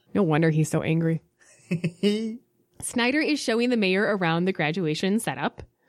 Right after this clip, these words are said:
Speaker 1: So is the mayor really complimenting? Like, so when the mayor's saying,
Speaker 2: Mm-hmm.
Speaker 1: like, "You did a really good job,"
Speaker 2: Mm-hmm.
Speaker 1: is he really complimenting Snyder, or is he, like, implying a threat? It kinda reads like he's implying a threat, but I understand why he would.
Speaker 2: I feel like he just always is.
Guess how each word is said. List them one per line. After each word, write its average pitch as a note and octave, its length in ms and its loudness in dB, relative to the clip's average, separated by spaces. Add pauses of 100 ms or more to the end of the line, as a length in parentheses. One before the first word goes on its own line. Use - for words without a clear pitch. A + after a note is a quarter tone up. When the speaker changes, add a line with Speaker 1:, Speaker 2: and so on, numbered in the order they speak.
(340)
Speaker 1:
So F4 200 -2
is D4 200 -4 (140)
the D4+ 80 -2
mayor E4+ 180 0 (200)
really B3+ 480 0
complimenting? C4 840 -2
Like, C4 140 -2
so D#4+ 80 -2
when E4 100 2
the E4 60 2
mayor's F#4+ 240 2
saying, C#4 120 2
Speaker 2:
Mm-hmm. - 40 2
Speaker 1:
like, F#3+ 100 -2 (220)
"You A3 120 -8
did F#3+ 140 -4
a D#3 40 -4
really D#3 220 -2
good A#3+ 220 -2
job," G3 480 0
Speaker 2:
Mm-hmm. C3 220 -6 (440)
Speaker 1:
is A#3+ 160 0
he A#4+ 160 0 (260)
really G4+ 300 0
complimenting A4 540 0
Snyder, G#4+ 420 0
or D4 140 0
is C#4+ 80 -2
he, F4 120 0
like, D4+ 200 -2 (100)
implying A3+ 680 0
a F3+ 60 0
threat? - 580 -4 (880)
It B3 140 -4
kinda F#4 160 -2 (180)
reads F4+ 220 0
like F4+ 100 0
he's D4 160 0
implying C4 320 0
a - 60 0
threat, C#4 200 -2
but A#3+ 80 -2
I B3+ 60 0
understand C4+ 360 0
why F#3+ 180 2
he G3 160 2
would. F3 500 -4
Speaker 2:
I E3 60 2
feel A#3+ 160 -2
like F3 100 0
he D3 220 2
just A#2+ 200 -10
always B2+ 360 0
is. A2+ 240 -6